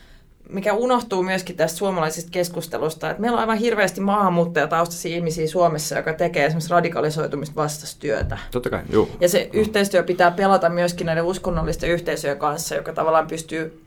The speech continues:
Speaker 1: ensimmäisenä havaitsemaan, että okei, nyt tässä saattaa olla jotain niinku huolestuttavia,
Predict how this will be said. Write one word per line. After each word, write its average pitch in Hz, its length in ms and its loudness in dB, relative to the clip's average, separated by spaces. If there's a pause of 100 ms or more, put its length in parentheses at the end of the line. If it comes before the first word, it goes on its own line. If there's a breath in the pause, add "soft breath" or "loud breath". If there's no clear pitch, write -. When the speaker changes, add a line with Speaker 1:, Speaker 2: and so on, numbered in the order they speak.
(140)
Speaker 1:
ensimmäisenä 160 560 -4
havaitsemaan, 156 680 2
että - 220 -8
okei, 160 420 -2 (240)
nyt 165 100 -4 (160)
tässä 147 200 -4
saattaa 156 380 2
olla 139 160 2
jotain 160 360 -4
niinku 156 240 -6
huolestuttavia, 156 720 -4